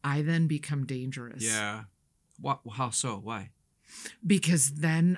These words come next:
Speaker 1: I'm grabbing hold of control of the promise.
Speaker 2: For sure. Or the
Speaker 1: ins-,
Speaker 2: person.
Speaker 1: or the person
Speaker 2: Yeah.
Speaker 1: instead of letting God be God.
Speaker 2: Yeah.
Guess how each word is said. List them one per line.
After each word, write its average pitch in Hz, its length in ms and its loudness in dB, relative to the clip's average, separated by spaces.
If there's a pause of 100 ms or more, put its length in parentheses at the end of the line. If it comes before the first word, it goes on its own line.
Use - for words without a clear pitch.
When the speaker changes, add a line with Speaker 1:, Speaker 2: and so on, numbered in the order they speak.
(120)
Speaker 1:
I'm 160 380 0
grabbing 147 540 0
hold 143 420 -4
of 139 140 -8
control 135 580 -6
of 135 160 -14
the 135 80 -12
promise. 127 760 -6
Speaker 2:
For 123 80 -2
sure. - 300 -4
Or 139 100 0
the 156 80 4
Speaker 1:
ins-, 151 80 4
Speaker 2:
person. - 300 2
Speaker 1:
or 147 160 0
the 139 100 -4
person 131 560 -4
Speaker 2:
Yeah. 110 160 -8
Speaker 1:
instead 143 520 0
of 131 180 -6
letting 131 400 -4
God 123 440 -8 (180)
be 139 120 -4
God. 98 400 -12 (200)
Speaker 2:
Yeah. 107 380 -4